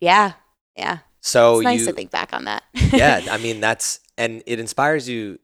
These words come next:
Speaker 2: You can do so much more as human beings. Like, we always have this next level that our mind tells us we don't, but
Speaker 1: Yeah.
Speaker 2: really, really we know that we,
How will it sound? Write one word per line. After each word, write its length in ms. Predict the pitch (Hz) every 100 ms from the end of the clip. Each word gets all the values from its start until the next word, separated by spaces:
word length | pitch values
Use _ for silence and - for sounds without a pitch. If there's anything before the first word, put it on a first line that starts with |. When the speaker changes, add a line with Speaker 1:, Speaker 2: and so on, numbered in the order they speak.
| _
Speaker 2:
You 100 | 123
can 160 | 151 190
do 240 | 120 123
so 160 | - 107
much 220 | 98 -
more 320 | 98 78 85 _ _ -
as 160 | 110
human 220 | - 117 95
beings. 260 | 95 90
Like, 240 | 92 87 -
we 200 | 117 107
always 260 | 113 110 104
have 160 | 107 92
this 160 | 87
next 240 | 98 90 -
level 320 | 85 90 107
that 160 | 98 90
our 80 | 85
mind 340 | 87 87 87
tells 200 | 92 85
us 140 | 87
we 80 | 90
don't, 420 | 80 80 82 107 -
but 120 | -
Speaker 1:
Yeah. 100 | 78
Speaker 2:
really, 260 | 90 92 92 -
really 420 | 98 107 107 107
we 160 | 95
know 300 | 90 82 87
that 180 | 92 87
we, 280 | 85 87 80